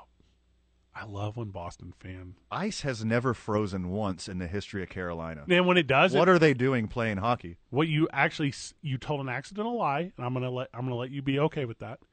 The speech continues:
Speaker 1: But they get wintry mix, which is close to freezing, and the whole state shuts down.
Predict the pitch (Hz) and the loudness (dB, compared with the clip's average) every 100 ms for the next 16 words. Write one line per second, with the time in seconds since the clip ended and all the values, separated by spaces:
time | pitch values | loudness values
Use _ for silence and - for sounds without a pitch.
0 | _ _ - 135 135 139 127 151 151 135 | _ _ -2 0 2 0 2 4 2 0
1 | 120 160 165 143 113 147 202 - 139 135 | 0 4 4 2 2 0 0 -4 -8 -8
2 | 113 - - 139 180 247 - 285 285 320 | -10 -12 -4 -2 0 -2 0 2 4 2
3 | 311 - _ _ - 165 123 196 - 170 | 0 -4 _ _ 0 4 6 6 4 0
4 | 151 156 131 - 117 | 2 -2 -2 -2 -4